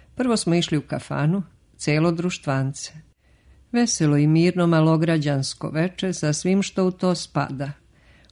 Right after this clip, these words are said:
Onda je nekoliko ljudi prešlo u vinariju, a ja sam neko vreme plesala s Karelom.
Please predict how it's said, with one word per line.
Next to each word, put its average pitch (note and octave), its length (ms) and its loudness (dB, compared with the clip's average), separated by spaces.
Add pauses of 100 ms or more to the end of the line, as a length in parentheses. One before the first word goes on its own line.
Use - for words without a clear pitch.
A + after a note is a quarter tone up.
Onda F3+ 240 2
je F3 80 6
nekoliko E3+ 520 2
ljudi D#3+ 600 2
prešlo D3+ 420 0
u - 20 -4
vinariju, F3 800 2
a E3+ 100 2
ja E3 260 4
sam E3+ 280 0
neko D3+ 300 0
vreme D3 440 0
plesala D3 520 -2
s - 120 0
Karelom. D#3 680 2